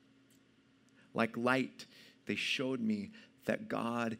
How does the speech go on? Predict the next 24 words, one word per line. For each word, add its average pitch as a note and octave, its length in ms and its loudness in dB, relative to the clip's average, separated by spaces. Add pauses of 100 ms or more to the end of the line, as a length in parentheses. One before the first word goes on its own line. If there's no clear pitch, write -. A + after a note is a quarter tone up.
(240)
is G#2+ 300 0 (260)
able C3+ 320 2
to - 140 -6
use A#2 280 0
my G#2 160 2
past A2 500 -4
to A2+ 60 -4
help - 320 -6
people, - 340 -14 (2000)
that A2+ 140 4
he C#3 100 0
can C3+ 180 0
redeem B2+ 480 0
my G#2+ 140 -2
situation, - 840 -8 (800)
because C3 240 4
God C3+ 280 2
can C3 140 -2
redeem A#2 400 2 (100)
any C3+ 280 2
situation G2 760 -4
that F#2+ 160 -4
you're G2+ 220 -4
in. G2+ 300 -6